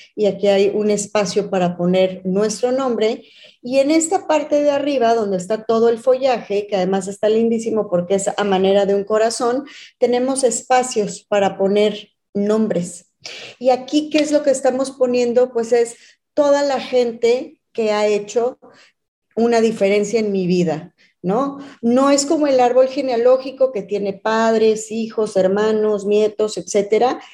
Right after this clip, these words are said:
Este árbol es toda la gente que ha representado lo frondoso de mi vida, lo maravilloso de mi vida. Entonces pueden ser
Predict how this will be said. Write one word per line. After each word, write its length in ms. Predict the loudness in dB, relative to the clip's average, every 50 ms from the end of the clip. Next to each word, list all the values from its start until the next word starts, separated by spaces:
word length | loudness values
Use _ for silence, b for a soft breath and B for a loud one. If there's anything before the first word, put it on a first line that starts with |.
| B B B B _ 2
Este 300 | 2 2 4 2 2 2
árbol 600 | 4 4 2 2 2 4 4 4 4 2 -2 -6 B B B _
es 320 | 0 2 2 2 2 0 0
toda 220 | 0 2 2 2
la 120 | 0 0 -2
gente 400 | -4 -4 -4 -2 -2 -4 -4 0
que 80 | 0
ha 60 | 0
representado 1080 | 0 0 -2 -2 -2 -2 -2 -2 -2 -2 -4 -2 0 0 0 2 2 0 -2 -2 -4 B B B _ _
lo 160 | -2 0 0
frondoso 680 | 0 0 0 0 0 0 0 0 0 0 0 0 -2 -2
de 120 | 0 -2
mi 180 | -2 -2 -2 0
vida, 240 | 0 0 2 2 0
lo 140 | 0 0
maravilloso 760 | -2 -4 -4 -2 -2 -2 0 -2 0 0 0 0 0 -2 -2 -2
de 140 | -2 -2
mi 140 | -2 -2 -4
vida. 240 | -2 -2 -2 -2 -2
Entonces 500 | -2 -2 -2 -4 -4 -4 -4 -4 -4 -2
pueden 300 | 0 0 2 2 2 0
ser 320 | 0 0 0 0 0 -2